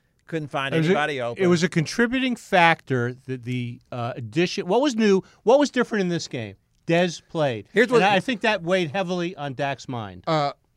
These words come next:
Speaker 3: there was another contributing factor. The Eagles' defense is pretty good.
Speaker 1: Pretty good. And, and, and, and here's, and here's the other thing to me is that, is that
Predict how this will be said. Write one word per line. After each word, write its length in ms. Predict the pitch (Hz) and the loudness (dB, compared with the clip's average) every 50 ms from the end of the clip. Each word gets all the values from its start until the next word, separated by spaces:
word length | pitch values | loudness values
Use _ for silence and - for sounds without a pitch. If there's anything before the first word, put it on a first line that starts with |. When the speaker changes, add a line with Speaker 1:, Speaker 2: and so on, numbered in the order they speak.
| _ - | _ -6
Speaker 3:
there 160 | 156 175 185 | -2 -2 -2
was 100 | 190 160 | 0 0
another 240 | 202 202 202 190 180 | 0 0 0 -2 -2
contributing 540 | - - 127 117 - 156 127 127 113 110 | -4 -8 -14 -12 -10 -10 -10 -8 -10 -12
factor. 400 | 101 - 110 104 98 - - 92 - _ _ - | -12 -12 -14 -14 -14 -16 -20 -20 -20 _ _ -14
The 240 | 147 160 190 196 | -12 -8 -6 -4
Eagles' 320 | 208 226 208 190 151 113 107 | -4 -2 -2 -2 -4 -2 -4
defense 480 | 127 151 160 135 - 143 127 117 - | -6 -6 -6 -4 -4 -6 -6 -6 -8
is 120 | 123 110 - | -10 -12 -12
pretty 320 | _ - - - 156 127 110 | _ -14 -10 -6 -6 -6 -6
good. 380 | 104 113 113 98 76 - _ _ | -6 -8 -8 -10 -12 -18 _ _
Speaker 1:
Pretty 200 | 131 156 165 165 | -10 -8 -8 -6
good. 300 | 131 135 120 101 - - _ _ _ _ _ _ | -6 -6 -6 -8 -8 -12 _ _ _ _ _ _
And, 140 | - 131 147 | -8 -6 -4
and, 160 | 151 147 165 | -4 -4 -4
and, 260 | 160 147 139 151 143 - | -4 -6 -8 -10 -6 -6
and 180 | 127 147 156 | -6 -4 -4
here's, 300 | 165 160 214 233 233 185 | -4 0 0 0 0 0
and 200 | 190 160 147 170 | -4 -4 -4 -2
here's 140 | 226 247 190 | -2 -2 -2
the 140 | 185 170 185 | 0 0 0
other 140 | 180 180 160 | 0 0 -2
thing 240 | - 156 143 131 | -4 -6 -6 -6
to 100 | - 147 | -8 -10
me 300 | 135 147 147 135 123 113 - _ _ _ _ - | -10 -8 -8 -8 -8 -10 -14 _ _ _ _ -8
is 220 | 131 143 135 107 | -8 -8 -6 -6
that, 320 | 139 131 127 120 120 - _ - | -6 -6 -6 -6 -8 -10 _ -14
is 220 | 92 117 123 117 92 | -12 -12 -12 -10 -10
that 240 | 113 110 104 - | -10 -10 -10 -12